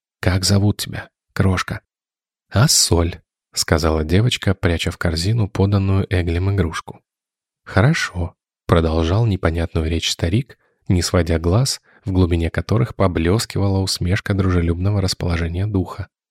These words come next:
«Мне, собственно, не надо было спрашивать твоё имя.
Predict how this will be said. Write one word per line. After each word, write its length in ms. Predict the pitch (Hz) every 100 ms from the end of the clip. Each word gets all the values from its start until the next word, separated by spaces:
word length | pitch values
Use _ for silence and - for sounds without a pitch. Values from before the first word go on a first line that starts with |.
| _ _ _ _ _ _ _ -
«Мне, 320 | 87 101 165
собственно, 560 | 147 160 - - 120 123
не 180 | 123 107
надо 280 | 120 143
было 200 | 90 82
спрашивать 540 | 80 - 85 - 90 -
твоё 260 | 87 85
имя. 360 | 82 82 -